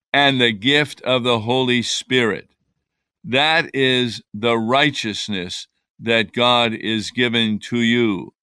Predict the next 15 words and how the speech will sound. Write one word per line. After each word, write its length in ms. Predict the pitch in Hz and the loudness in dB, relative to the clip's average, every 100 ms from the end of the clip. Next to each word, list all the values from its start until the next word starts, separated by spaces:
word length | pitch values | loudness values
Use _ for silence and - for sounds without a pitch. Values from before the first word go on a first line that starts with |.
| _ _ _ _ - | _ _ _ _ -6
And 200 | 117 120 | -2 0
when 180 | 127 | 0
you 180 | 127 123 | 0 0
have 360 | 110 139 180 165 | 0 0 0 2
that 240 | 160 147 | 0 0
righteousness 1120 | 139 147 160 - 117 101 104 90 71 - - - _ _ _ _ - | 0 2 0 0 -4 -4 -6 -6 -6 -10 -12 -16 _ _ _ _ -2
and 220 | 131 135 | 0 2
you 180 | 135 127 | 2 2
can 220 | 127 120 | 0 0
depend 720 | 113 110 - 139 147 156 156 - | 0 0 -2 2 2 2 0 0
on 240 | 123 120 | 2 2
the 100 | 113 | 0
promises 920 | 101 - 143 151 151 139 - 131 113 | -4 0 2 2 2 -2 -2 -2 -2
of 220 | 113 104 92 | -2 -2 0
God 580 | 120 131 120 90 87 | 2 4 4 0 -4